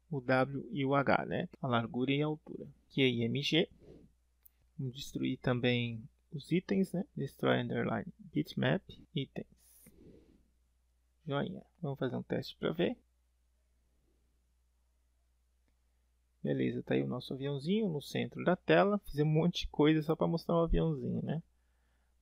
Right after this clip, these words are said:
Mas calma aí. Agora vamos criar a função do cenário, pra gente poder movimentar os cenários. Beleza? Vou mostrar uma coisa aqui no Paint, pra gente poder entender melhor.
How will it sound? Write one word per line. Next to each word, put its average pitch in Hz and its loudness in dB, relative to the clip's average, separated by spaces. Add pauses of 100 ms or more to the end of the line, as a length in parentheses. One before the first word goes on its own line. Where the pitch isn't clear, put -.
Mas - -10
calma - 4
aí. - -6 (1000)
Agora 127 2
vamos 135 -2 (380)
criar 127 4
a - 4
função - -6
do - -10
cenário, 143 4
pra 131 -6
gente 131 -12
poder - -4
movimentar 127 -2
os 123 -6
cenários. 160 0 (840)
Beleza? 127 -4
Vou 143 0
mostrar 147 0
uma 151 0
coisa 143 4
aqui - -4
no 139 -4
Paint, - -2 (200)
pra 143 -6
gente 131 -14
poder 127 0
entender 127 0
melhor. 139 4